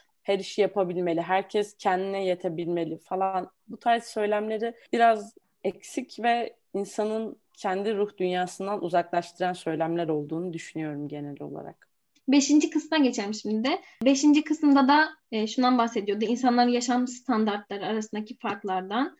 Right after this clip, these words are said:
Speaker 2: Benim en çok dikkatimi çeken kısım bir adamın Hindistan'daki lüks ikiz kulenin yapımında çalışan işçilerin sadece hayatta kalabilmek adına çalışan insanlar olduğunu, e, su sıkıntısı çeken insanlar olduğunu, ona rağmen havuz yapımında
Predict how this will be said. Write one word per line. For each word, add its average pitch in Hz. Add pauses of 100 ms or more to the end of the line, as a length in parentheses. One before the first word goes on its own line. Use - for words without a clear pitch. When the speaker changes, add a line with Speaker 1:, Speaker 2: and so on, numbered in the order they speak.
(140)
Speaker 2:
Benim 269
en 262
çok 247
dikkatimi 247
çeken 240
kısım 262 (200)
bir 262
adamın 254 (440)
Hindistan'daki 254
lüks 262
ikiz 269
kulenin 220
yapımında 226
çalışan 214
işçilerin 220 (220)
sadece 254
hayatta 262
kalabilmek 247
adına 214
çalışan 214
insanlar 208
olduğunu, 190 (380)
e, 226
su 247
sıkıntısı 240
çeken 233
insanlar 233
olduğunu, 226 (180)
ona 269
rağmen 269
havuz 269
yapımında 240